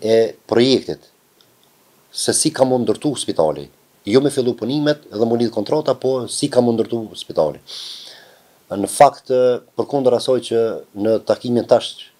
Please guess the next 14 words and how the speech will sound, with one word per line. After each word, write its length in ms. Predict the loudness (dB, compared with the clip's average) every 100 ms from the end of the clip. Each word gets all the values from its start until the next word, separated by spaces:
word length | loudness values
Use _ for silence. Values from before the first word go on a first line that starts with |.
| _ 0
para 200 | 2 2
një 100 | -2
vite 240 | -4 -2 -2
të 160 | -2 -2
ministrit, 480 | -2 -2 -4 -8 -10 _ -20 _
i 80 | -6
cili 300 | -2 0 -2 -2
ka 140 | -2 -2
premtuar 400 | -4 -4 -4 -2
që 160 | -2
spitali 400 | -2 0 0 2
do 120 | -2
të 40 | -4
përfundoj, 440 | -6 -4 -2 -4